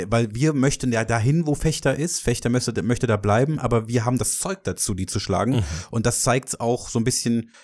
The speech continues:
Speaker 1: erstens so Generalprobe vor Peristeri.
Speaker 2: Mhm.
Speaker 1: Und, ähm, da bin ich enorm gespannt.
Speaker 2: Ja.
Speaker 1: Das wird ein absoluter Härte- und Charaktertest.
Speaker 2: Ja. Ich glaube auch, man muss auch dazu sagen, wir kamen, als wir in Fechter gespielt haben, kam und verloren haben,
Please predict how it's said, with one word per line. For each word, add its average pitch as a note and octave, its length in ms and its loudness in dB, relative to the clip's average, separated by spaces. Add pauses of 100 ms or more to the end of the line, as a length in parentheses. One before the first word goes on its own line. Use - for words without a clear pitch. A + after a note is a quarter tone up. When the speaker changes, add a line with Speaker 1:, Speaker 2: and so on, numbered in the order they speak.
Speaker 1:
erstens - 300 0
so B2 80 0
Generalprobe G#2+ 560 2
vor G#2 160 -2
Peristeri. G#2 640 -2 (160)
Speaker 2:
Mhm. F2 340 -4 (160)
Speaker 1:
Und, G2+ 360 2
ähm, F#2+ 520 0 (120)
da F2+ 120 -6
bin A2+ 140 0
ich - 80 -2
enorm G2 260 2
gespannt. E2+ 460 -2
Speaker 2:
Ja. - 80 -2
Speaker 1:
Das A2 140 2
wird B2+ 140 0
ein A2+ 160 -2
absoluter C3 540 0
Härte- A2 340 0
und A2+ 200 -2
Charaktertest. G2+ 760 -4 (220)
Speaker 2:
Ja. - 180 -2 (380)
Ich - 120 2
glaube A#2 240 2
auch, A2 200 -4 (200)
man F2+ 120 -8
muss A#2+ 140 4
auch G2+ 80 4
dazu G#2 260 -2
sagen, G2+ 240 2
wir F2+ 80 0
kamen, G2+ 320 -2
als F#2 180 -6
wir F#2 160 -2
in B2+ 140 2
Fechter - 340 -2
gespielt G#2 420 -4
haben, G#2+ 300 -2 (420)
kam G2 240 -4
und F2+ 160 -4
verloren F#2+ 440 2
haben, G#2+ 240 0